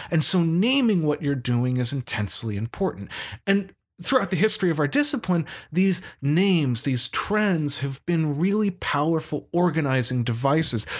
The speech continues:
for people to understand the problems that they're facing as a group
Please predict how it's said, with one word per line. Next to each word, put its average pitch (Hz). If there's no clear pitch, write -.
for 156
people 247
to -
understand 156
the 131
problems 117
that -
they're 107
facing 98
as 127
a 127
group -